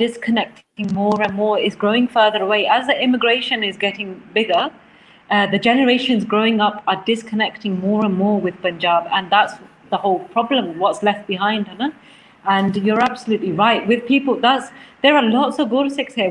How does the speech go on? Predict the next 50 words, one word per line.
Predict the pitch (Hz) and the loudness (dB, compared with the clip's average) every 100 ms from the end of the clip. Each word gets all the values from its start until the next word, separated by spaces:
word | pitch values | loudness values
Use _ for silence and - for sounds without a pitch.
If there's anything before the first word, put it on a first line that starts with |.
| 196 | 0
When | 233 | -2
I | 262 | 0
go | 277 269 | -2 -2
to, | 269 254 240 208 | -4 -2 -2 0
um, | 214 208 185 180 | 0 0 -2 -4
Bathinda, | 202 262 320 190 202 - | -2 2 4 4 2 2
I | |
was | 220 226 | -2 -2
saying | 269 | -4
to | 240 | -2
my | 254 | -4
husband, | - 254 | -4 -8
I | - | -10
said, | - - - 247 | -14 -10 -2 0
"Every | 269 294 330 | 0 0 -2
time | 339 320 | 0 0
I | 285 | 0
go | 277 | 0
Bathinda, | 277 277 233 202 | 0 2 4 2
I | 196 | 2
see | 247 | 0
a | 220 | 2
new | 240 247 | 2 2
Singhani, | 285 320 262 - - - - | 2 2 2 -2 -8 -12 0
a | 208 | 2
new | 240 262 285 | 4 2 2
face, | 285 - 202 | 2 0 -4
and | 185 202 208 233 | -2 0 4 4
more | 233 262 | 4 4
Amritaris." | 311 320 233 185 - - - - - | 2 2 2 0 -4 -16 -20 -20 -2
But | 262 | -2
I | 254 | 2
said, | 294 214 247 | 0 2 2
"Nobody | 302 320 311 254 | 2 2 2 2
actually, | - 285 269 - 240 | -2 -2 -2 0 0
unfortunately, | 226 285 294 294 240 185 170 196 | 0 0 0 -2 -4 -6 -4 -4
and | 208 220 | -2 -2
it's | 302 | -2
not | 269 247 | 2 2
anyone's | 240 208 196 - | 4 2 0 2
fault, | 196 175 220 - - - | 2 2 -4 -10 -16 -2
it's | 214 220 | -2 0
just | 226 226 | 0 0
not | 208 | 0
the | 208 | 0
done | 202 202 240 | 0 0 0
thing, | 208 | 2
or | 196 | 2
maybe | 202 | 2
no | 208 | 2